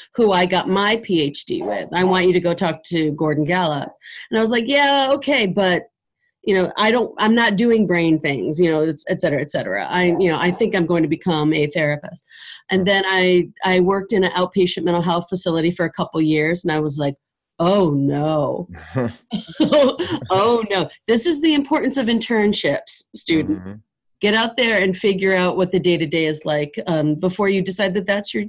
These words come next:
Speaker 1: career. So then once I did that, I knew that's not what I wanted to do.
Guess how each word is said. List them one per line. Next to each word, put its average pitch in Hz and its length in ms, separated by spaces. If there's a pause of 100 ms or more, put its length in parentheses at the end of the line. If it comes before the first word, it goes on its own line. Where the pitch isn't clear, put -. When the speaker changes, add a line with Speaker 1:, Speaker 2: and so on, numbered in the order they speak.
(100)
Speaker 1:
career. 220 460 (420)
So 180 520 (180)
then 190 180
once 214 220
I 269 80
did 220 240
that, 196 180
I 175 80
knew 175 220
that's 165 260
not 180 320
what 220 80
I 180 80
wanted 143 400
to - 100
do. 139 300